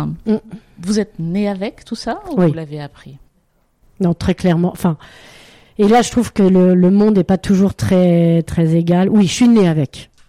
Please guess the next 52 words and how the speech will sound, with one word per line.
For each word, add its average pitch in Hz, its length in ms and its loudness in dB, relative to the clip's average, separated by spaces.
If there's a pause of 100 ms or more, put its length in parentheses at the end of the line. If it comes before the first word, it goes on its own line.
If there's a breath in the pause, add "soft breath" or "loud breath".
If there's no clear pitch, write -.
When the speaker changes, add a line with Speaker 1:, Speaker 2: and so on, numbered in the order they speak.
(240)
Speaker 1:
Oui, 185 180 -2 (160)
oui, 170 100 2
oui. 147 120 0
Speaker 2:
Il 160 40 -6
n'y 165 60 -6
a 165 60 -8
pas 156 160 -8
de 147 60 -16
doute. - 400 -18
Vous, 151 260 -14
vous 165 160 -10
aviez 160 180 -8
ça 156 160 -8
petite, 160 540 -12
vous 135 80 -18
vous 127 100 -14
en 135 60 -12
souvenez ? 143 520 -8
Speaker 1:
Oui, 311 120 4
il 233 40 0
n'y 214 60 2
a 196 40 2
pas 277 140 0
de 247 40 0
doute. 269 140 2
Alors, 202 180 2
j'étais 220 240 0
très - 180 0
mal 330 160 4
à 254 60 4
l'aise. 269 180 2
J'étais 214 220 -2
pas 294 120 0
du 285 120 2
tout... 294 260 2
Euh, 196 280 4
alors 175 200 2
aujourd'hui, 185 500 2
pour 175 180 -6
ceux - 120 -4
qui - 180 -6
me 175 100 0
découvrent 180 420 0
aujourd'hui, 180 280 2
ils - 20 -2
disent, « 175 80 -4
Non, 156 100 0
mais 151 100 -2 (480)
comment 170 300 0
ça 208 180 -2
se - 140 -10
fait ? » 151 200 -4